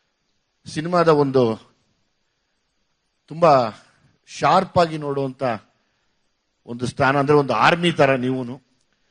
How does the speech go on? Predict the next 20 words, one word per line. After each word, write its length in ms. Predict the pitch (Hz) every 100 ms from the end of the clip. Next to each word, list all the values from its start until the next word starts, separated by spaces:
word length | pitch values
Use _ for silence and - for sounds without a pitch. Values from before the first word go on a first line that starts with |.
| _ _ -
ಅಟ್-, 340 | 117 _ -
ನನ್ಗೊಂದ್ 380 | 139 135 175 185
ಅನಿಸ್ತು 300 | 180 165 160
ಕೊನೆಗೆ, 720 | - 147 156 127 143 151 _ _ _ -
ಪರವಾಗಿಲ್ಲಪ್ಪ, 500 | 151 160 147 135 143 139 127 113 104
ದೇವ್ರಿದಾನೆ, 460 | 160 175 156 160
ಅವಾರ್ಡ್ಗೂ 580 | 143 120 139 165 165 160
ದೇವ್ರಿದಾನೆ 480 | 143 139 143 135 131
ಅಂತ 160 | 117 117
ಸುಮಾರು 360 | 135 147 170
ಅವಾರ್ಡ್‌ಗಳು 460 | 151 147 156 147 143
ಬರ್ಲಿಲ್ಲ. 420 | 131 127 147 135 117 139 _ _ -
ಇವಾಗ 280 | 127 175 165 - 160 151 - 208 - 175 - 180 _ - _ _ _ _ _ _ _ _ _ _ _ _ _ _ _ _ _ 127
ಇವತ್ತು 240 | 143 147
ನೀವೆಲ್ಲ 300 | 156 151 185
ಸೇರಿ 460 | 185 170 208 226 185 117 - _ _ _
ಕೊಡ್ತಿರೋದೇ 440 | - 151 165 180 170
ತುಂಬಾ 320 | - 180 190
ದೊಡ್ಡ 220 | 156 147
ವಿಷಯ. 320 | 143 135 160